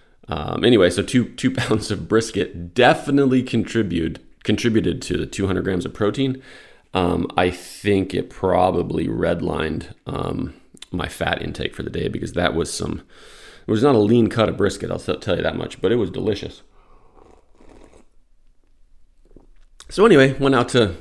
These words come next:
went out there, and I was gonna take a couple weeks off, just relax, and then I was browsing the U S T A website, United States Tennis Association website, and I discovered that there was a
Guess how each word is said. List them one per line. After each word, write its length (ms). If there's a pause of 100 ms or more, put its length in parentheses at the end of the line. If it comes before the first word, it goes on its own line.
(100)
went 180
out 160
there, 320 (720)
and 300
I 20
was 140
gonna 120
take 200
a 20
couple 180
weeks 160
off, 200
just 160
relax, 520
and 140
then 420 (140)
I 80
was 220
browsing 500
the 140
U 140
S 140
T 280
A 40
website, 480
United 280
States 260
Tennis 320
Association 580
website, 440 (680)
and 220
I 100
discovered 1080 (100)
that 720 (1120)
there 180
was 240
a 540